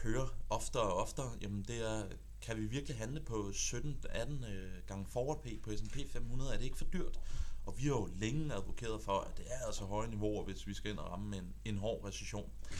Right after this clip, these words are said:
Men i den forbindelse, så synes jeg, det er interessant at,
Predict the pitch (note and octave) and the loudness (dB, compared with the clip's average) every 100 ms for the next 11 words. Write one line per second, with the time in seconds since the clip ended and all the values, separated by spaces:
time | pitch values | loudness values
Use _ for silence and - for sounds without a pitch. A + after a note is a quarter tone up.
0 | - - - - - - - B2+ - A2+ | 12 12 12 12 12 12 12 12 12 12
1 | G#2+ C3+ D3+ D3 C#3+ A#2 G2 - C3+ C#3+ | 10 6 6 4 4 4 4 2 2 2
2 | C#3+ A#2 G2 | 6 6 6